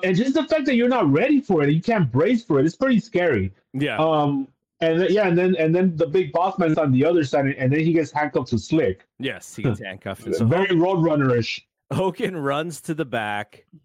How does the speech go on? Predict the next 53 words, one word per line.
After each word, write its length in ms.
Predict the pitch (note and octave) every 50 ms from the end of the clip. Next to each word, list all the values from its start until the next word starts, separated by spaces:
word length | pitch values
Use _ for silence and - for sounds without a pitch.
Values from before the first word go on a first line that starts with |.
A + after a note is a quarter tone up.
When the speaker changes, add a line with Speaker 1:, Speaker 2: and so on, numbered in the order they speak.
| _ _
Speaker 2:
and, 500 | - A2+ A2+ G#2+ G#2+ G#2+ G#2+ G#2 G2+ G2+
uh, 60 | F#2+ G2
he's 260 | C#3+ E3 D3 A2+ F#2+
yelling 540 | F2+ G2 A2+ B2 B2+ B2+ B2+ C3 C3 C3 A#2+
for 240 | - - A#2+ A#2+ A#2
Randy, 1200 | F#2 F2+ G2+ D#3+ G#3+ A3+ A3 A3+ A3+ G#3+ G#3 F#3+ A3 A3+ A3+ A3 A3 A3 A3 G#3+ A3 G3+ F#3 F3
Randy. 640 | A2 E2+ A2 F#3+ A3 G#3+ G#3+ G#3 G#3 G#3 G3+ G#3 G3+
Speaker 1:
At 100 | D#3+ G3
least 120 | B3+ C4
they 100 | D#4 D#4+
protect 360 | D#4+ D#4 C#4 A3+ - B3+ A#3+ A#3
the 80 | G#3+
Twin 220 | - - A3 G3+ F3
Towers, 400 | - G3 G3 F#3 D#3+ C#3 A2+ A2+
though, 140 | A#2 A2
'cause 180 | - - C3 B2
he 80 | F3+ F#3+
didn't 200 | G3+ D#3 B2+ -
pin 160 | F3 F3 B2+
him. 180 | F#2+ E2+ E2 - _ _ _ -
Speaker 2:
Yeah. 220 | C3 B2 G2+ D2+ - _ -
Speaker 1:
It 100 | C3+ D#3+
was 140 | F#3+ F#3 F#3
just 120 | G3 E3+
like, 140 | G3 F#3+ -
it 60 | D3
was 140 | D#3+ F#3 F3+
just 180 | F3+ F3 - -
thrown 220 | F3+ D#3+ D#3 D3
out. 280 | D3 C3+ G#2 F#2 F#2 - _ _ _ _ _ _ _ _ _ _ _ _ _
Speaker 2:
So 640 | - - - F3+ F3+ E3+ D#3+ D#3+ D#3 D3+ D3 D3 - _ _ _ _ -
Speaker 1:
Oh, 100 | G#3 B3+
no, 100 | D4+ C#4
he 80 | B3+ B3+
did 240 | A3 D4 D#4+ F4+ E4+
pin 140 | - C4+ B3
out 160 | G3 G#3 A#3+
Kane. 140 | - A#3+ A3
Speaker 2:
No, 60 | D#3
he 60 | B2 B2
Speaker 1:
That's 200 | D3 D3 - -
right. 120 | G3+ E3+ C#3+
Speaker 2:
pinned, 60 | C#3+ D#3
Speaker 1:
He 40 | G3+
Speaker 2:
yeah, 60 | B3+ D3
Speaker 1:
pin-, 80 | -
Speaker 2:
he 100 | D#3+ G#3
pinned, 260 | F3+ - F#3 B3 B3 C3
he 60 | -
Speaker 1:
yeah, 80 | D#3+ C#3
yeah, 140 | C3+ C3 B2+
he 40 | C#3
Speaker 2:
pinned. 200 | - - F#3 -